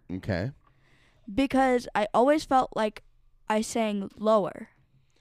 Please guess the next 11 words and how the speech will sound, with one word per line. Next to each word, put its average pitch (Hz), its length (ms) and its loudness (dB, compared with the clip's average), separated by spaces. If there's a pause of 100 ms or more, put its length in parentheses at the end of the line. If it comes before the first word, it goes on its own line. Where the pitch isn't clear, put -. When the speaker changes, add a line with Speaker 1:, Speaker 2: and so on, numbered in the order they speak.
(140)
Speaker 1:
That 95 160 -4
would 90 140 -4
be 92 160 -2
an 85 80 -4 (120)
alto. 87 520 -4 (500)
Alto's 95 400 -10
lower 90 260 -2
than 95 160 -6
soprano. 85 500 -8 (220)
Speaker 2:
Well, 240 440 2 (260)
oh. 233 380 2